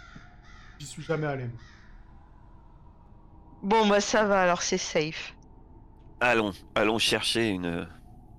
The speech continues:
Speaker 3: une clé dans votre fourbi.
Speaker 1: Euh, vous repartez vers la maison, euh...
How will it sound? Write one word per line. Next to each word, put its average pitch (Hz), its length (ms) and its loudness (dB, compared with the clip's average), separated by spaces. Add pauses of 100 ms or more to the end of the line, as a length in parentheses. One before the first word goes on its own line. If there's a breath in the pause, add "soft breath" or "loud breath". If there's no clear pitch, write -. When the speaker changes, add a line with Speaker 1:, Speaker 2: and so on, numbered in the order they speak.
(600)
Speaker 3:
une 208 180 -2
clé - 240 0 (680)
dans 98 80 -4
votre 98 240 -2
fourbi. 98 460 -8 (920)
Speaker 1:
Euh, 139 240 -2
vous 139 160 -6
repartez 196 520 2
vers 156 300 2
la 139 180 -2
maison, 151 540 -4
euh... 120 40 -8